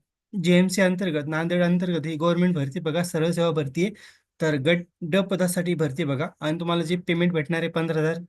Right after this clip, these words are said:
स्टार्टिंग पंधरा हजार ते सत्तेचाळीस हजार सहाशे पर्यंत. आणि दु-, जे दुसरं पेमेंट असणार आहे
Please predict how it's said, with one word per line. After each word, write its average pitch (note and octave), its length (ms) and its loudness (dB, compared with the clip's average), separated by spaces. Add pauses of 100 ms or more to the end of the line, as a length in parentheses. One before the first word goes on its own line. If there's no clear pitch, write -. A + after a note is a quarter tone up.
(320)
स्टार्टिंग F3+ 420 0
पंधरा D#3+ 280 0
हजार D#3 280 0
ते B3+ 120 0
सत्तेचाळीस E3 420 -2
हजार D3 180 0 (720)
सहाशे E3 380 0
पर्यंत. C3+ 280 -4
आणि C#3+ 200 2
दु-, C3+ 360 -2
जे E3+ 180 4
दुसरं F3 300 -2
पेमेंट F#3 300 2
असणार F3 260 0
आहे G3 100 2